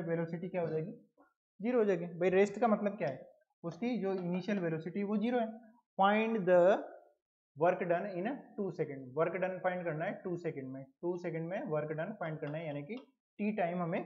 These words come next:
दिया गया है, यानी कि मान लेते हैं कि यहाँ पर पहुँच जाता है, तो टी equal to क्या हो गया, टू सेकंड हो गया, ठीक है। Force लग रहा है टेन Newton का, तो अगर हम displacement find कर लें,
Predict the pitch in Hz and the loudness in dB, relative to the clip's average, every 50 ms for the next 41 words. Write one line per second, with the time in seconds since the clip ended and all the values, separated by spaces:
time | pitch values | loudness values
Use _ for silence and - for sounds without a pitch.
0 | - - - - - 156 156 190 196 180 147 131 127 127 123 127 - - - - | -8 -14 -20 -14 -10 -4 0 4 6 6 6 4 2 -2 -4 -4 -8 -10 -14 -20
1 | - 156 160 - - - 160 160 160 202 214 202 170 160 156 156 156 165 165 165 | -18 -18 -18 -18 -12 -6 -4 -4 -2 -2 -2 -2 0 0 0 2 2 0 -2 -2
2 | 214 220 214 226 180 165 160 160 160 185 - - 185 180 170 175 175 170 196 - | -2 -2 -2 -2 -2 0 -2 0 -2 -2 -4 -4 -6 -6 -4 -6 -6 -6 -6 -10
3 | - _ - _ _ _ _ - _ _ 185 180 160 - 196 190 190 175 180 180 | -12 _ -20 _ _ _ _ -20 _ _ -6 -6 -4 -2 -4 -2 -2 -2 -2 -2
4 | 175 175 190 180 175 160 143 139 170 208 247 - - - 175 165 170 170 151 156 | -2 -2 -4 -4 -2 -2 -2 -2 -2 -4 -4 -6 -6 -6 -6 -4 -4 -4 -4 -4
5 | 151 147 143 123 123 123 123 - - 165 156 151 143 - _ _ _ _ _ _ | -4 -4 -4 -4 -6 -6 -6 -6 -8 -8 -8 -8 -10 -12 _ _ _ _ _ _
6 | _ 190 196 208 202 202 214 196 175 175 185 202 - - - - - - _ _ | _ 6 6 6 6 4 2 2 4 4 2 2 0 -2 -12 -18 -20 -20 _ _
7 | _ _ _ - - _ _ _ _ _ _ - 180 180 180 175 170 165 170 165 | _ _ _ -20 -20 _ _ _ _ _ _ -2 0 0 0 0 -2 -2 -4 -4
8 | 170 175 175 - - - _ _ _ _ _ 196 190 170 170 190 185 190 202 208 | -4 -6 -8 -10 -16 -20 _ _ _ _ _ 4 4 4 6 4 2 4 2 2
9 | 202 165 170 - - - 196 190 190 196 214 208 202 202 - 202 196 196 190 196 | 0 0 -2 -4 -4 -4 -4 -4 -2 -2 -2 -2 0 0 0 -2 0 -2 -2 -2
10 | 165 143 143 160 | -2 -2 -2 -4